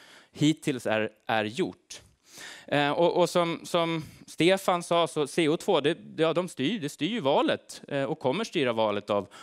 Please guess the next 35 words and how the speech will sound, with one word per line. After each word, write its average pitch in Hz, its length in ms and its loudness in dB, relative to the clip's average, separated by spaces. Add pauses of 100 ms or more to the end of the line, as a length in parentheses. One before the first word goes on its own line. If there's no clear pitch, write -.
(140)
av - 120 -6
fordon. 110 420 0
Det 139 60 0
gör 156 180 2
det 147 80 0
redan 131 280 0
för 131 120 -4
er 117 120 2
idag. 113 380 0
Och, 120 460 0
och, 117 120 -4 (500)
eh, 127 360 2 (440)
ligger 151 300 2
man 147 160 -2
kvar 175 320 0
så 190 140 -6
såg 160 260 0
vi 156 80 2
att 151 160 -2
urvalet 143 600 0
begränsas 143 1040 0 (300)
radikalt. 135 800 0
Så - 100 -2
att - 200 -6 (240)
någonstans 156 680 -2
handlar 139 320 -2
det 131 40 0
om 131 80 -2
att 131 140 -4
titta 151 340 -2
och 139 100 2
vara, 127 180 2 (180)
vara 127 180 -4
realistisk 131 640 -2
också. 151 420 -4